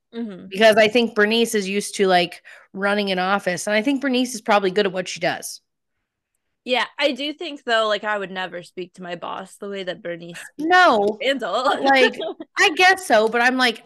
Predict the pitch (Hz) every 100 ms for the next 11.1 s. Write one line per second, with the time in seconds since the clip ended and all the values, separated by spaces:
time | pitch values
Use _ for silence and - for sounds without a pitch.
0 | - 226 269 294 285 262 - 240 294 381
1 | 403 392 302 262 233 202 208 226 208 196
2 | 226 226 226 190 - 165 175 220 254 254
3 | 262 277 - 269 240 277 277 285 277 277
4 | 269 285 277 - - 208 - 302 311 240
5 | 214 220 185 175 202 202 202 180 180 180
6 | 160 170 180 170 147 143 151 165 156 -
7 | - _ 208 208 214 185 185 175 - 190
8 | 185 233 247 254 262 - 190 175 180 185
9 | 185 180 175 175 170 170 190 175 180 165
10 | 160 156 - 254 233 233 190 170 160 151